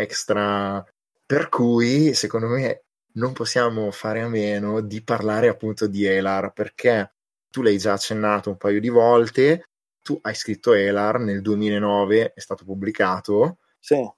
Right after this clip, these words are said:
Speaker 1: È un gioco che già quando di fatto sono diventato attivo io in community attorno al duemilaundici, duemiladodici,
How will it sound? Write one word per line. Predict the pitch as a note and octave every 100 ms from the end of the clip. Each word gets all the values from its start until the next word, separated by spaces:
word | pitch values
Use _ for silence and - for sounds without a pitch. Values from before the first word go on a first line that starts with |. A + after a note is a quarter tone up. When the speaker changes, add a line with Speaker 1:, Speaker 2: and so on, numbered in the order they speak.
| _ _ _
Speaker 1:
È | -
un | B2+ B2
gioco | B2 C#3+ C3 A2+ -
che | - B2+ A#2+ A2 G#2+ G#2 G#2 G2+ G2+ G2+ G2+
già | F#2+ A2 C3
quando | - A2 A2 A2
di | G#2+
fatto | - G#2 A2+
sono | - A2+
diventato | A2 G#2+ A2 -
attivo | - A2+ G#2+
io | A2
in | A2+
community | A2+ A2 A2 A#2+ A2
attorno | G#2+ - A2+
al | G#2+
duemilaundici, | G#2+ G#2+ A2 A2 A#2 A2 G#2 G#2+
duemiladodici, | G#2+ A2+ A2 A2 A2+ B2 - C#3 E3